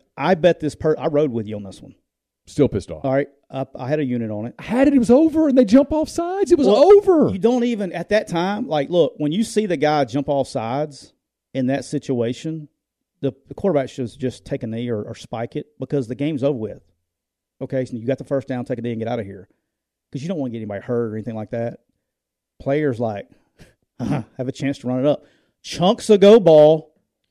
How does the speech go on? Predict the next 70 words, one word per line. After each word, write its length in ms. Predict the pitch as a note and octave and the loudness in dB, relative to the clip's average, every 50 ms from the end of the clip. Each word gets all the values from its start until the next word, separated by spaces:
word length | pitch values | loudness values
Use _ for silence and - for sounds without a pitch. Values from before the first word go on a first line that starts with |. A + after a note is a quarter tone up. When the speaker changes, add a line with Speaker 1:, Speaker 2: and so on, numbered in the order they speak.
| _ _ _ | _ _ _
Speaker 2:
Yeah, 180 | - F#3 F3+ - | 4 4 4 4
'cause 160 | - C3+ B2 | 4 2 0
if 180 | D#3+ F3 - | 0 -2 -2
a 40 | - - | -2 0
safety 360 | - E3+ F#3+ G3 - G#3+ D3+ | 2 2 2 2 2 0 0
runs 240 | C3 C3+ C3 B2+ B2 | 2 2 2 4 4
over 200 | C3 C3 A2+ A2+ | 4 4 2 2
and 80 | A2+ | 0
intercepts 420 | A#2+ A#2+ G#2 - - D3+ C#3 - - | 0 0 0 -2 -2 -4 -2 -4 -6
it. 160 | F#2 E2+ - _ _ _ | -8 -8 -8 _ _ _
Speaker 1:
Well, 220 | - - - G#3+ | -6 -2 0 2
no, 120 | G#3 A3 G3 | 2 2 2
you, 120 | F#3 G#3+ A#3 | 2 0 -4
it's, 220 | - F3 - - - | -6 -6 -8 -8 -4
Speaker 2:
Well, 140 | F3 D#3+ - | -2 0 0
Speaker 1:
it's 100 | D#3 - | 0 0
a 20 | |
Speaker 2:
that's 100 | E3+ D#3+ | 0 2
Speaker 1:
free 100 | D3 B3 | 2 2
Speaker 2:
right, 20 | - | 2
it's 80 | - - | 4 4
a 20 | |
free 60 | E3 C#3+ | 6 6
Speaker 1:
play, 140 | - D#3+ F#2 | 6 6 4
Speaker 2:
play, 120 | D#3 F#2 | 2 2
that's 160 | G2+ A#2 - - | 0 -2 0 -2
right. 160 | G2+ F2+ - - _ - | -2 -4 -4 -8 _ -2
Speaker 1:
but 180 | F3 F#3+ F#3 - | 0 0 0 0
you 60 | G3+ | 0
don't 80 | G#3+ - | 0 2
Speaker 2:
Someone 80 | E3 - - | 2 2 2
Speaker 1:
wanna 40 | |
get 120 | C3+ C3 C3 | 2 2 2
Speaker 2:
gets 20 | D3 C3 | 4 4
Speaker 1:
anybody 160 | B2+ A2+ G2 | 2 2 2
Speaker 2:
hurt. 180 | F#2+ F3+ E3+ C#3 | 2 2 2 2
Speaker 1:
hurt. 120 | A#2 A2 | 0 -2
Speaker 2:
Right, 240 | G#2 G2+ F2 E2 - | -2 -4 -4 -6 -8
right, 180 | - E2+ E2 C2 | -8 -10 -10 -10
right. 160 | D#2 D2 - - _ _ _ _ | -12 -16 -18 -20 _ _ _ _
Speaker 1:
And 140 | - E3+ E3 | -8 -6 -2
so 140 | - F#3 E3+ | 0 2 2
you 100 | D#3+ D3+ | 2 0
just 220 | D3 D#3 - - | -2 -4 -4 -2
take 160 | - D#3+ D3+ | -2 -2 0
a 20 | C3+ | 0
knee 140 | C#3 C#3+ C#3+ | 2 2 2
and 100 | C3+ B2+ | 2 0
be 80 | B2 | -2
done 240 | A2 B2+ D3 G3+ A3+ | 0 0 0 0 0
with 180 | E3 A#2 A2+ A2+ | -2 -2 -2 -4
it. 140 | C3 - - - | -4 -6 -8 -12
Speaker 2:
Ugh, 100 | - - - - - G1+ - - | -14 -10 -10 -8 -8 -8 -8 -10
I'm 320 | D#2+ - - - - - | -12 -14 -16 -20 -20 -20
still 220 | - _ - A2+ - | -12 _ -6 -6 -6
pissed 200 | - F2 - - | -6 -8 -12 -14
off. 180 | - - - _ _ - | -20 -20 -20 _ _ 2
Speaker 1:
That, 240 | E3+ G3 F#3 - _ - | 2 2 2 0 _ -8
that 160 | D#3+ F#3 - | -6 -6 -2
has 180 | D#3+ F#3+ F#3 - | -2 -2 -2 -2
to 80 | D3 | -2
be 60 | D3 | -2
one 100 | D3 C#3 C#3+ | -2 0 0
of 40 | C3 | 0
the 120 | B2 A2 | 0 0
worst 240 | B2 B2+ B2+ - - | 0 0 -2 -2 -6
beats 200 | A#2 B2 A#2 - | -8 -8 -6 -6
of 80 | A2+ | -6
all 120 | G#2+ G2 G2 | -6 -6 -6
time. 260 | - G2+ F#2 F#2 - | -6 -12 -14 -16 -20